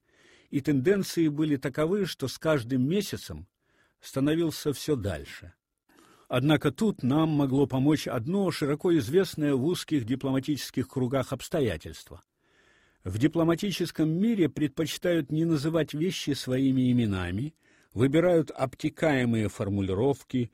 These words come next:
эвфемизмы, одаривают друг друга цветистыми комплиментами.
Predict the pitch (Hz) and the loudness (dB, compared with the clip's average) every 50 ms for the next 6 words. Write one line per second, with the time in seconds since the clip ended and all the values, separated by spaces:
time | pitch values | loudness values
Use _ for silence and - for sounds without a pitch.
0 | _ _ _ _ - 156 185 - - - - 110 101 104 127 156 143 104 117 131 | _ _ _ _ 2 2 2 2 0 -2 0 2 2 4 4 4 2 2 2 2
1 | 131 127 127 - _ _ _ _ _ - 123 127 123 113 175 180 180 180 170 170 | 2 2 0 -4 _ _ _ _ _ -2 -2 0 2 4 4 4 4 4 4 4
2 | 165 156 135 113 113 127 135 120 113 123 156 175 180 160 160 156 147 127 - - | 4 4 2 2 0 0 0 0 0 0 0 2 2 2 2 0 0 -2 -4 -4
3 | - 123 143 - - - 208 202 - - - - 120 110 98 - - 98 92 - | -2 0 0 0 -2 -4 -6 -6 -6 -6 -4 -4 -2 -2 -2 -4 -6 -6 -6 -6
4 | 95 92 95 98 113 123 123 123 113 104 - 107 104 104 104 101 | -6 -4 -2 0 0 0 0 0 -2 -2 -2 -4 -2 -4 -4 -6